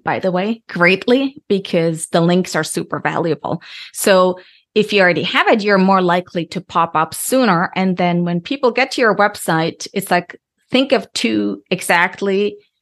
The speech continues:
similar websites. If one of them has a section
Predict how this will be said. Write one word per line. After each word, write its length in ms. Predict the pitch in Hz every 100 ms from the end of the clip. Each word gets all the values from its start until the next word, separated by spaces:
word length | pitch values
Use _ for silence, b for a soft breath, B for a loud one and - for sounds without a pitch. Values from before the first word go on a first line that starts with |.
| _ _ _ -
similar 520 | - 185 175 170 175
websites. 640 | 170 170 - - - 170 - -
If 220 | 202 -
one 260 | 170 196
of 140 | 247 269
them 280 | 185 175 165
has 420 | - 175 175 - 170
a 40 |
section 840 | - - 190 - - 143 147 175